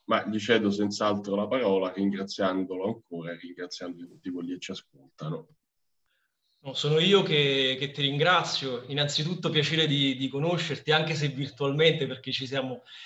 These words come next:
Speaker 2: semplicemente scritti, eh, nel corso, eh, degli ultimi mesi, da quando è iniziata l'organizzazione di questo ciclo seminariale. Io ho già,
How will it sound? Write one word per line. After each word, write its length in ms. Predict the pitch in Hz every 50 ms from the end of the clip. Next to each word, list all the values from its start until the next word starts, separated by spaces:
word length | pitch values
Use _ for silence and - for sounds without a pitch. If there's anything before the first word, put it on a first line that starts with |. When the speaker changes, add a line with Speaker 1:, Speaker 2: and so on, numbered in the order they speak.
| - -
Speaker 2:
semplicemente 840 | - - - 156 143 - 139 - 147 147 143 156 156 156 156 151 143
scritti, 760 | - - - 175 180 165 165 165 - - 131 127 113 - - _ _ - - - _
eh, 380 | - 131 131 135 135 131 135 131
nel 280 | 127 135 135 123 123 -
corso, 1040 | - 147 147 147 - - - - 143 135 131 131 127 123 123 120 117 117 117 - -
eh, 220 | 135 127 123 123
degli 200 | 123 131 127 135
ultimi 400 | 160 165 - - - 143 147 143
mesi, 380 | 139 151 147 143 131 - 139 123
da 120 | 123 123
quando 440 | 123 127 131 131 127 127 127 127 127
è 20 |
iniziata 380 | 123 127 127 - - 139 131 127
l'organizzazione 760 | 127 127 123 117 135 131 127 113 131 127 - - - 143 139
di 80 | 131 127
questo 280 | 117 127 123 - 131
ciclo 240 | 113 123 123 117 117
seminariale. 560 | 104 117 120 123 123 131 143 160 156 151 135
Io 140 | 131 139 147
ho 60 | 147
già, 380 | 139 - 147 147 147 147 147